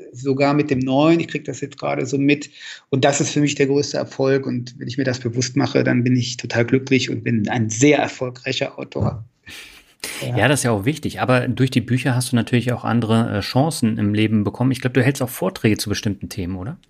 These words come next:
Speaker 1: Ja, ja, klar. Also so diese Geschichte auf der Bühne ist halt auch was, was ich sehr mag. Ähm, einerseits hier Kontakt mit Menschen, haben wir ja eben schon mal drüber gesprochen. Ich
Speaker 2: Mhm.
Speaker 1: lieb's einfach auch, Leute zum Lachen zu bringen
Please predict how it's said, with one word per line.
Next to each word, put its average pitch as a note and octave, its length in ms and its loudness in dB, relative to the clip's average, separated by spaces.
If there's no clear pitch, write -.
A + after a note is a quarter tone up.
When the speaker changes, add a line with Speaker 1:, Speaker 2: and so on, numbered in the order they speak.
Speaker 1:
Ja, F3+ 60 8
ja, G#3 140 6
klar. C#3 280 2
Also A#2+ 180 -4
so C3 160 0
diese C3 440 2
Geschichte D3+ 340 -2
auf C#3+ 100 -2
der C#3 100 2
Bühne E3+ 340 2
ist E3 160 -2
halt C#3+ 100 -2
auch C3+ 200 -8
was, D3 160 -6
was C#3 120 -4
ich B2+ 140 -6
sehr C3 160 -2
mag. E3+ 540 2
Ähm, C3+ 400 -2
einerseits D3 540 4
hier D3 400 4
Kontakt C#3+ 520 -8
mit C#3+ 100 -8
Menschen, D#3+ 340 -4
haben D3 80 -4
wir D3+ 100 2
ja C#3+ 60 0
eben D#3 160 -4
schon - 160 -6
mal D3+ 80 4
drüber C#3+ 220 4
gesprochen. D3 400 0
Ich - 140 -4
Speaker 2:
Mhm. C#3+ 60 2
Speaker 1:
lieb's F3 300 2
einfach D3 280 0
auch, C#3+ 140 -2
Leute C#3 280 2
zum C#3 160 0
Lachen D#3+ 260 2
zu D3+ 200 -2
bringen D3+ 480 0